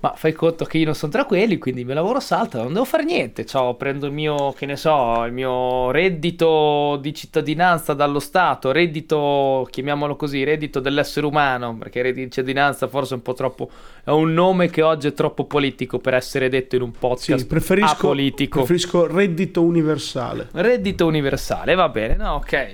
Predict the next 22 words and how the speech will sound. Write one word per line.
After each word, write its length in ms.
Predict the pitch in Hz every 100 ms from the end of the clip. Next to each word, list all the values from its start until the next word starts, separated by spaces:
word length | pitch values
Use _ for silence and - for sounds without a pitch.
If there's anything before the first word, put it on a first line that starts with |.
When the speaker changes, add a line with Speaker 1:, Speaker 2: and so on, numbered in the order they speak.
| 123
Speaker 1:
lo 100 | 131
Stato 300 | - 143 143
in 80 | 175
reddito 240 | 226 233
universale, 540 | 311 359 269 190 208 208
quindi 260 | 226 190 202
io 420 | 185 160 160 151 139 -
così 400 | 320 226 131 - - - - _
vivo 360 | 180 262 247 185
godendomi 680 | 170 175 226 233 208 190
la 100 | 247
vita 460 | 262 175 170 - 320
come 280 | 320 170 175
si 160 | 175 247
faceva 640 | 311 - 156 147 202 160
alla 240 | 156 196
corte 880 | 147 - 143 139 - 165 156 139 135
del 160 | 131 151
re 140 | 180
Luigi 720 | 180 185 175 156 131 165 185 160
a 80 |
Versailles. 560 | 131 131 - 107 90